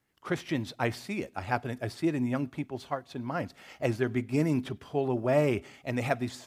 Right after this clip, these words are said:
fine-sounding arguments. They repeat the mantras of people that, in my mind, are not even walking with God at all. And that's how it happens. But change happens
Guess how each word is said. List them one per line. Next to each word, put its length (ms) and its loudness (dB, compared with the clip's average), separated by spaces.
fine-sounding 840 0
arguments. 460 -2
They 160 -2
repeat 640 -6
the 80 -4
mantras 800 0
of 200 -2
people 440 -4
that, 280 2
in 140 -2
my 260 6
mind, 400 2
are 100 2
not 200 4
even 280 2
walking 340 0
with 120 -4
God 220 0
at 80 -2
all. 480 2
And 140 -2
that's 140 -2
how 180 -2
it 60 -6
happens. 640 -12
But 160 -14
change 540 6
happens 640 -6